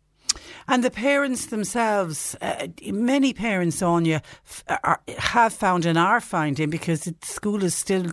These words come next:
you know, for primary schools, there's, the homeschooling is still going on. Many of the parents struggled, are struggling with it, aren't they?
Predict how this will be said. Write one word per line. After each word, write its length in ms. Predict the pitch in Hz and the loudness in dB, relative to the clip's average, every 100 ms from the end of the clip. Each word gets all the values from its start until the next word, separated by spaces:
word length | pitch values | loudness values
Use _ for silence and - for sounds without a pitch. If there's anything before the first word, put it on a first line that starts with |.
| - | -6
you 340 | 131 131 160 | -12 -4 0
know, 200 | 160 156 - | 0 0 -6
for 140 | - | -10
primary 320 | 170 180 185 170 | 0 2 2 0
schools, 320 | - 160 147 | 0 -2 0
there's, 240 | 165 143 | -2 -2
the 140 | - 151 | -4 -2
homeschooling 520 | 160 165 - 180 175 | 2 0 0 2 2
is 80 | 151 | 2
still 200 | 185 175 | 0 0
going 240 | 165 160 | 2 4
on. 180 | 175 165 - - - - | 2 2 -10 -18 -20 0
Many 240 | 254 320 | 2 4
of 60 | 339 | 2
the 60 | |
parents 300 | 285 285 233 | 2 0 0
struggled, 480 | - 302 330 277 139 | 0 0 2 0 -2
are 100 | - | -6
struggling 420 | - 330 339 285 | 0 0 0 0
with 160 | 165 127 | 0 0
it, 80 | 165 | 0
aren't 240 | 247 214 | 0 0
they? 180 | 123 | -2